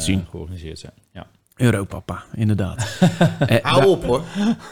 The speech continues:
Speaker 1: En daar overkoepelend heb je dan nog de R T I, een beetje de fifa van deze wereld. En die moet het eigenlijk over de hele wereld doen.
Speaker 2: Roundtable International.
Speaker 1: Roundtable International. Die moet het eigenlijk over de hele wereld, eh, zien te rooien, eh, waardoor iedereen, eh, in lijn loopt.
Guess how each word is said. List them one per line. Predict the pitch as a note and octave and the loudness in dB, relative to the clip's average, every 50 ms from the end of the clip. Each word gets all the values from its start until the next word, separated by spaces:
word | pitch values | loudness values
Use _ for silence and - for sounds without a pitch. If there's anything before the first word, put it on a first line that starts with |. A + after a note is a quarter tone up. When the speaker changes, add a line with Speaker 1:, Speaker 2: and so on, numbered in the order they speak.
| - - | -6 0
Speaker 1:
En | - A#2+ | 2 4
daar | A#2+ B2 A#2 - | 4 6 6 6
overkoepelend | B2+ A#2+ G#2 G#2 - D3+ D3 - D3+ D3 B2+ | 6 6 6 6 6 4 4 4 2 2 4
heb | A#2 A#2+ - | 2 2 2
je | - | 2
dan | G#2+ A2+ A2 | 2 4 4
nog | A2 G2+ - | 2 2 0
de | - - | -2 -2
R | - G2 G#2 G2+ | 0 0 -2 0
T | - | 0
I, | - G#2 | 0 2
een | G#2+ G#2+ A2 A2 A2+ A2 - | 2 2 2 0 -2 -2 -2
beetje | - G#2 G#2 G2 - - | 0 2 2 2 0 -2
de | F#2+ | -4
fifa | F#2 - B2 A2 - - G2+ | 0 2 2 2 2 0 -2
van | F2+ G#2 G#2 | 0 0 2
deze | A2 A#2 A2+ G2 G#2+ | 2 2 2 2 2
wereld. | G#2 G#2 G#2+ G#2+ G2+ G#2+ G#2+ - - | 2 2 2 0 0 -2 -2 -4 -4
En | - F#2+ F2+ | -4 -2 0
die | G2 G#2 | 0 0
moet | G#2+ G#2 - | 0 0 -2
het | A2+ G#2 | -2 -2
eigenlijk | G#2 G#2 G2+ F2+ - - | -2 -2 -2 -2 -2 -2
over | G2+ G2+ G2+ | -2 0 2
de | G2 | 2
hele | G2+ G2+ G2 | 2 2 2
wereld | G2 G#2 G#2 G2+ G#2 G2+ F#2 G2 | 2 2 2 2 2 0 0 0
doen. | G2+ | 2
Speaker 2:
Roundtable | G2 G2+ G#2 G2+ - - G#2+ F#2+ F#2 F2+ F2+ F#2 - | 2 2 2 0 0 0 0 2 2 0 -2 -4 -4
International. | G2 F2 E2 - E2+ E2+ E2+ E2 - G2+ G#2+ | -6 -6 -6 -6 -6 -6 -6 -2 0 2 4
Speaker 1:
Roundtable | A2+ A2+ G#2+ A#2+ B2 C3 C3+ | 4 4 4 4 4 4 4
International. | C#3+ C3 - B2 A#2+ A2 - - G#2+ G#2 G#2 G#2+ - | 4 2 2 2 2 2 0 -2 -2 -4 -4 -6 -8
Die | - F2 | -8 -6
moet | G#2 G#2 | -6 -6
het | - - | -4 -4
eigenlijk | - G#2+ G2+ G2 - G2+ | -4 -4 -4 -4 -4 -4
over | F#2+ G2+ | -2 -2
de | G2+ | 0
hele | G2 G#2 G2+ G2+ | 0 0 -2 -2
wereld, | G2 G#2 G#2 G#2 G#2 G#2 - - - - | -2 -2 -4 -4 -4 -6 -8 -12 -12 -12
eh, | G2+ - - B2 | -10 -12 -12 -12
zien | A#2+ A2 - G#2+ G#2+ | -12 -8 -6 -6 -6
te | G#2+ A#2 A2 G2+ - _ _ _ _ _ - | -4 -6 -6 -6 -8 _ _ _ _ _ -6
rooien, | G#2 G2+ - A#2+ C3 C3+ C3 A#2+ A#2+ B2 B2 - _ _ _ - - - _ | -4 0 2 4 4 4 6 4 4 2 -2 -6 _ _ _ -20 -20 -20 _
eh, | - - G2+ | -8 -4 -2
waardoor | G2+ - G2 G#2+ A2 | -2 0 0 2 2
iedereen, | A2+ G#2 G#2 G2+ G2+ G2+ G2+ G2 G2 | 2 2 2 2 2 2 0 0 -2
eh, | G2+ - | -2 -2
in | - G#2 | 0 0
lijn | G#2+ G#2 G#2 A2 | 2 2 2 0
loopt. | A2+ A2+ A2 G#2+ - | 0 -2 -4 -6 -8